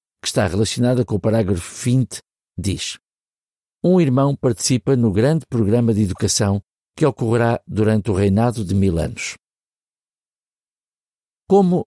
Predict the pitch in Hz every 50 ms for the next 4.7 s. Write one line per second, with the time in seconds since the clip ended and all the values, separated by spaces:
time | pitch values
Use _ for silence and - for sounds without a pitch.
0 | _ _ - 131 135 - - - 131 120 104 104 90 87 85 - - - - _
1 | _ _ _ _ _ _ _ _ _ _ _ _ _ _ _ _ _ _ _ _
2 | _ _ _ _ - 175 180 202 208 - - 165 175 180 160 143 127 135 139 143
3 | 135 131 135 139 127 - - - - - - - - 139 139 - - 117 120 120
4 | 120 131 127 120 123 131 139 135 160 180 143 139 90